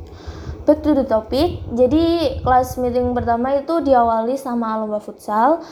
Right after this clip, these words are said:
pada minggu pertama. Terus minggu kedua dilanjut sama lomba barongsai, penjinak bom,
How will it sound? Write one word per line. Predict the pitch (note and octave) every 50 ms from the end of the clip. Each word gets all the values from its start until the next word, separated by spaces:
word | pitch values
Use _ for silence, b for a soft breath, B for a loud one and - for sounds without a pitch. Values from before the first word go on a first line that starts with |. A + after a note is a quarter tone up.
| B B
pada | - B3+ B3+ B3+ B3
minggu | B3 B3 A#3+ A#3 A#3
pertama. | A3+ - - A3+ A3 G#3+ G#3 G#3 G#3 G3+ G3+ G3 G3 - _ _ -
Terus | B3 C#4 E4 F#4+ F4+ - - - - - - - - - - - - -
minggu | C4 C4 C4 C4+ B3+
kedua | B3+ C4 - C4 A#3 A#3 C#4 D4+ D#4
dilanjut | C#4 C#4 B3+ A#3 A3 A3 A3 A#3 A3+ -
sama | - A3+ G#3+ G#3+ G#3+ G#3+ G#3+ G#3+
lomba | G#3+ G#3 G#3 G#3+ G#3 G#3 G#3 G3+
barongsai, | G#3 G3 G3 G3 G3 - G#3 G#3 G#3+ A#3 C4+ E4 F4 B B B B B B B -
penjinak | C4+ C4 C4+ C4 B3 A#3+ A#3+ A#3+
bom, | G#3+ A3 G#3 G#3 A#3 C#4 D#4+ E4+ - -